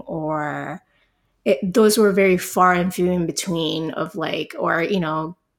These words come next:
I don't know, just, just do, just be and not just do. And for the longest time, I felt like, especially these last seven years, I was doing but not being.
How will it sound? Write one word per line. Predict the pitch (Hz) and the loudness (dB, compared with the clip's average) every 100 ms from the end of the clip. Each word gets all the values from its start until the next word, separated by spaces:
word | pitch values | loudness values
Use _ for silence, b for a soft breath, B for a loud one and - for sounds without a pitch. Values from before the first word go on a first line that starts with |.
| - | -10
I | 170 | -4
don't | 170 | -4
know, | 156 151 170 - | -4 -6 -8 -10
just, | 165 - - - _ _ _ | -10 -10 -14 -16 _ _ _
just | - 226 - | -4 -4 -2
do, | 226 214 214 208 190 _ - | 0 2 0 -4 -8 _ -6
just | 226 220 - - 320 202 | -2 -2 -4 -14 -10 -2
be | 233 208 156 143 - | 2 2 2 -2 -4
and | 165 170 | -2 0
not | 165 156 - | 2 2 -2
just | 170 - | -8 -6
do. | - 156 143 180 - B B B - | -4 -2 -4 -8 -12 B B B -2
And | 196 | -2
for | 226 190 | 2 2
the | 175 | 2
longest | 175 165 156 - - | 0 0 -2 -4 -2
time, | 247 285 | 2 2
I | 208 | 2
felt | - 170 - | 0 -2 -2
like, | 160 143 143 139 - _ _ _ _ _ _ _ _ _ - | -4 -6 -6 -10 -14 _ _ _ _ _ _ _ _ _ -6
especially | 226 - 196 - 208 180 | -4 0 2 2 2 2
these | 180 175 | 2 -2
last | 170 151 | -4 -4
seven | - 156 160 | -4 -4 -2
years, | 185 233 208 175 - - | 2 2 2 0 -4 -4
I | 170 156 151 151 | 0 0 0 -4
was | 165 160 151 151 | -2 -2 -2 -4
doing | - 175 170 175 170 | -2 0 0 0 -2
but | 151 | -4
not | 160 151 160 180 | -2 -2 -2 -2
being. | 175 214 381 | 0 2 0